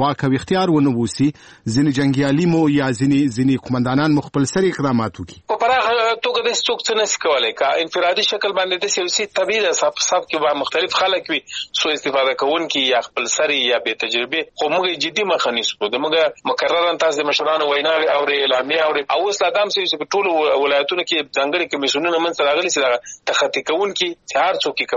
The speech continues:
Speaker 2: فرد وي، که یو قومندان وي، که یو ډله وي، هغه تعقیب سي او، آه، مخه یې ونیول سي جدي توګه باندې. نو موږ مطمئن یو چې داسې څه به نه واقع کېږي،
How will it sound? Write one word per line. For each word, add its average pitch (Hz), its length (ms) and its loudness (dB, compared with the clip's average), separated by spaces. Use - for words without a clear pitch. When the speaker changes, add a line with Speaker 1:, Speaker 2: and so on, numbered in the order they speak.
Speaker 2:
فرد 185 220 0
وي، 147 100 -2
که 139 160 -2
یو 113 160 0
قومندان 131 440 0
وي، 143 80 -2
که - 120 -6
یو 110 180 0
ډله 131 220 0
وي، 135 80 -2
هغه 127 140 0
تعقیب 151 380 -2
سي 185 200 -2
او، 139 120 2
آه، 117 260 2
مخه 139 160 -4
یې 117 80 0
ونیول 110 320 0
سي 104 80 -6
جدي 110 340 -4
توګه 98 220 0
باندې. 90 240 0
نو 151 100 -2
موږ 190 100 -2
مطمئن 196 320 0
یو 160 100 -4
چې 156 80 -4
داسې 165 160 0
څه 175 80 -4
به 160 80 0
نه 180 180 2
واقع 190 260 -2
کېږي، 190 160 -2